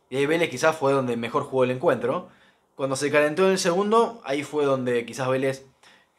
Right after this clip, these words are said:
tambaleó y, eh, empató River, eh, el partido. Pero, mm, yo digo que hoy es un puntito inteligente, que puede ser un puntazo mañana o el domingo,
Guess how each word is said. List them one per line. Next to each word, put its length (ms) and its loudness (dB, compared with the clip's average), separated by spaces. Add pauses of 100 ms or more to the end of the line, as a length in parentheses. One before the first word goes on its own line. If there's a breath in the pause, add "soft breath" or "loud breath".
tambaleó 800 0
y, 400 -10
eh, 180 -10
empató 320 -4
River, 220 -4
eh, 340 -8
el 100 -10
partido. 520 -4 (1600 soft breath)
Pero, 840 4
mm, 160 -12 (1600 soft breath)
yo 360 6
digo 240 4
que 80 -2
hoy 120 6
es 100 -2
un 80 -10
puntito 240 -8
inteligente, 500 -6
que 100 -4
puede 200 0
ser 100 -2
un 140 2
puntazo 560 4
mañana 460 -4
o 100 -2
el 80 -4
domingo, 640 -6